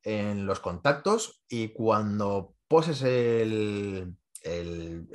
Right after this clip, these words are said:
da igual quién sea, el contacto que sea, le abres conversación y le dices una cosa positiva a esa persona. "Oye, tío", o "Oye, tía", "Oye, primo", "Oye, quien sea", "Hola, jefe, eh, muchas gracias por ser como eres". Le dices cualquier cosa que tú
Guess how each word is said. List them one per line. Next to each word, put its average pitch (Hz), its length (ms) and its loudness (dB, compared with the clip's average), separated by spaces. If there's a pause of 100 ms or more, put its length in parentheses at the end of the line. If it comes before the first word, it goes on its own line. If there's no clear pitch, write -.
da 123 100 2
igual 147 260 4
quién 107 180 -2
sea, 85 260 -4
el 80 80 -10
contacto 117 420 -2
que 95 80 -4
sea, 143 340 2 (300)
le 127 80 6
abres 156 200 8
conversación 139 720 0 (280)
y 110 60 -4
le 113 60 0
dices 117 220 -2
una 107 160 0
cosa 127 300 2
positiva - 680 -4 (140)
a - 100 -6
esa 101 200 -2
persona. 90 400 -4
"Oye, 113 280 2
tío", 135 340 4
o 110 160 4
"Oye, 107 220 0
tía", 139 400 2 (240)
"Oye, 98 260 2
primo", 143 400 4
"Oye, 113 280 4
quien 92 180 -4
sea", - 160 -4
"Hola, 101 400 4
jefe, 147 640 0 (200)
eh, 107 460 2
muchas 135 340 0
gracias 127 260 -2
por 110 180 -2
ser 131 180 -10
como 117 240 -2
eres". - 260 0
Le 131 120 0
dices 180 420 -4
cualquier 139 360 6
cosa 160 260 -2
que 110 120 -4
tú 175 280 -6